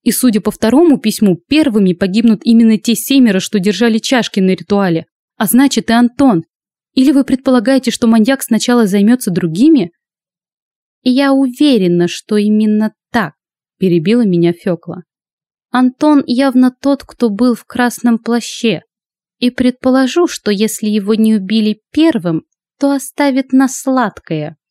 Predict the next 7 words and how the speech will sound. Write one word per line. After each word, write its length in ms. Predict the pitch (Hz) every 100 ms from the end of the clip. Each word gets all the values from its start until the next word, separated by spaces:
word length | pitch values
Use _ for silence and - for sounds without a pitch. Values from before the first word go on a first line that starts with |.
| _ _ _
У 100 | 185
меня 380 | 196 202 262 254
оледенел 500 | 196 175 202 226 208
затылок 640 | 175 214 - 254 175 -
от 100 | -
такого 400 | 180 - 180 175
десерта. 600 | 180 - - 165 160 -